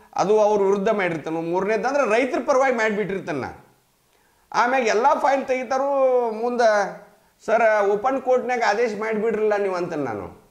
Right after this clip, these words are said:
ಎ ಸಿ ಅವ್ರಿಗೆ. ಅಲ್ಲೇ ಕೋರ್ಟ್ನಾಗ ವಕೀಲರ ಗಿಕೀಲರ ಎಲ್ಲ ಇರ್ತಾರೆ. ಯಾಕಂದ್ರೆ ಹಿಂದಿನ ಒಂದಿಟ ಅಲ್ಲಿ ನನಗೆ ಅಂದಿರಲ್ಲ, ಆದೇಶ ಮಾಡಲಿಲ್ಲ ಅಂದ್ರೆ ನಾ ಮ್ಯಾಗ ಸರ್ಕಾರಕ್ಕೆ, "ಸಾಹೇಬ್ರ, ಮತ್ತು ನೀವು ಸರ್ಕಾರಕ್ಕೆ ಬರೆಯೋದು ಬೇಡ, ಈಗೇನು ನಾವು ಭೂನ್ಯಾಯ ಮಂಡಳಿ ಸದಸ್ಯರ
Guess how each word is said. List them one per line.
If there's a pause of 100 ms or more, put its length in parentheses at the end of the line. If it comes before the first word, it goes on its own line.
(140)
ಎ
ಸಿ
ಅವ್ರಿಗೆ.
ಅಲ್ಲೇ
ಕೋರ್ಟ್ನಾಗ
ವಕೀಲರ
ಗಿಕೀಲರ
ಎಲ್ಲ
ಇರ್ತಾರೆ. (100)
ಯಾಕಂದ್ರೆ
ಹಿಂದಿನ (920)
ಒಂದಿಟ
ಅಲ್ಲಿ (500)
ನನಗೆ
ಅಂದಿರಲ್ಲ,
ಆದೇಶ
ಮಾಡಲಿಲ್ಲ
ಅಂದ್ರೆ
ನಾ
ಮ್ಯಾಗ
ಸರ್ಕಾರಕ್ಕೆ, (320)
"ಸಾಹೇಬ್ರ,
ಮತ್ತು
ನೀವು
ಸರ್ಕಾರಕ್ಕೆ
ಬರೆಯೋದು
ಬೇಡ, (640)
ಈಗೇನು
ನಾವು (460)
ಭೂನ್ಯಾಯ
ಮಂಡಳಿ (640)
ಸದಸ್ಯರ